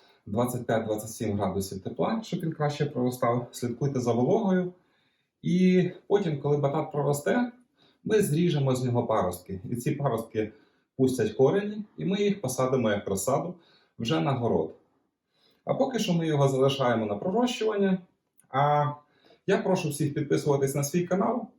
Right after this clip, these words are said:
Бажаю всім чудових врожаїв. І хай у вас все росте, так само, як росте у мене,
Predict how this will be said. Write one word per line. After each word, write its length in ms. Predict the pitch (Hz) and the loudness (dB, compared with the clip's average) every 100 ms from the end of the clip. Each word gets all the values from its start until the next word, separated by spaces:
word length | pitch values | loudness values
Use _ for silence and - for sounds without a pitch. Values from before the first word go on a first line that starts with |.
| _ - | _ -6
Бажаю 400 | 98 120 185 165 | -2 2 2 2
всім 280 | - 139 - | -2 -6 -4
чудових 500 | - 180 170 143 113 | -2 2 2 2 -2
врожаїв. 540 | 113 120 160 208 220 - _ _ _ _ _ | -2 0 2 0 -4 -12 _ _ _ _ _
І 80 | - | -4
хай 220 | - 196 | 2 4
у 60 | 190 | 4
вас 160 | 180 | 2
все 220 | - 185 180 | 0 2 2
росте, 540 | 175 - 196 233 - - - | 0 -2 -2 0 -4 -8 -10
так 160 | 135 | -4
само, 280 | - 170 156 | -2 0 0
як 160 | 143 127 | 0 -2
росте 320 | 123 143 135 | -4 0 0
у 120 | 120 | 2
мене, 380 | 196 185 135 | 2 2 0